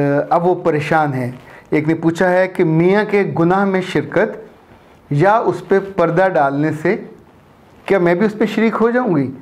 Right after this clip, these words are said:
जबकि मैं उसका हिस्सा नहीं हूँ? और दूसरी ने पूछा है कि मेरा क्या गुनाह कि मुझे ऐसा गुनाहगार और बुरा मियाँ मिला। मैं एक डॉक्टर हूँ, कनाडा में काम करती हूँ और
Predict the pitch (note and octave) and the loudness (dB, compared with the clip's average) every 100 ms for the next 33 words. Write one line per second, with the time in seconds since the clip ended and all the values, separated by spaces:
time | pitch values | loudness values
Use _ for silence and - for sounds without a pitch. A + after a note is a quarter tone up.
0 | - - - - E3+ E3+ F3 F#3+ G3 G3 | -20 -20 -14 -2 0 2 2 2 0 -2
1 | G3 D#3+ D#3 G3 G#3 D#3 D3 E3 F#3+ D3 | 0 -2 -2 -2 0 0 2 2 2 0
2 | A#2+ - - - - - - - C#3 C#3 | -4 -10 -18 -20 -20 -20 -12 -2 2 2
3 | D3 C3 F3 F3+ G3 G3 E3+ F3 F#3 F#3 | 0 2 0 2 2 2 2 2 2 2
4 | G3 G3 E3+ D#3+ E3+ E3+ F#3 D#3 D3 C3+ | 0 0 0 0 0 0 -2 0 -2 -2
5 | C3+ D#3 - - - - - D#3 D#3+ F3 | -4 -6 -14 -20 -20 -16 -2 0 2 2
6 | F3 D#3 D3+ F#3 D#3 D#3 D#3 C#3+ C#3 D3 | 0 -2 0 -2 -2 -2 0 0 0 0
7 | D#3 C#3+ B2+ A2 A#2 E3+ F#3 E3 C#3+ C#3 | 0 -2 -4 -6 -2 0 0 0 -2 -2
8 | C3+ B2+ C#3 F3 - - - - D#3 E3 | -2 0 -2 -4 -8 -20 -20 -2 0 0
9 | D3 D3+ D3 F#3+ C#3+ D3 D3 - D3+ D3+ | 0 -2 0 0 0 -2 -6 -6 -2 0
10 | D#3 D#3 D3+ C#3+ C3+ D3 D3+ - E3+ E3 | 2 0 0 0 0 0 -4 0 0 0
11 | E3+ - - - - C3+ C#3 C3 C#3+ D3 | -4 -12 -20 -12 -2 2 2 0 0 2
12 | D3+ - - | 0 -4 -14